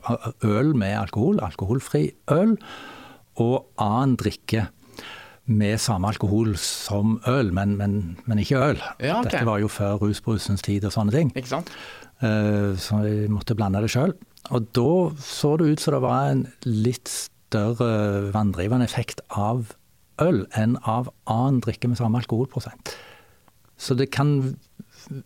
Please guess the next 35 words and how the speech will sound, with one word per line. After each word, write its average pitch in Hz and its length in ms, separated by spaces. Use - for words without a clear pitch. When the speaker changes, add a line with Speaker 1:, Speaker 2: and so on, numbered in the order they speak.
Speaker 1:
det 143 160
kan 175 140
virke 196 340
som 131 160
at 117 160
det 131 160
er 127 320
andre 117 320
stoffer 123 400
i 113 140
øl 117 340
som 107 480
bidrar 107 640
til, 101 720
til 104 180
dehydreringen, 98 720
altså 95 240
til, 101 220
har 123 300
en 123 100
litt 120 240
vanndrivende 92 540
effekt. - 280
Speaker 2:
Så 123 140
man 135 360
kan 143 240
kanskje, 113 440
hvis - 180
man 123 160
ikke 113 240
ønsker 101 300
å - 40
bli 92 140
så - 140
bakfull, 95 420